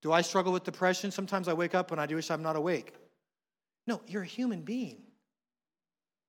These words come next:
If you are a good human being, not a bad one,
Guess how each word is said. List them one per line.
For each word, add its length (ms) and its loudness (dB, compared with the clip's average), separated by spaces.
If 140 -4
you 140 4
are 120 6
a 100 6
good 440 2
human 400 2
being, 280 0
not 200 4
a 20 0
bad 340 4
one, 300 -6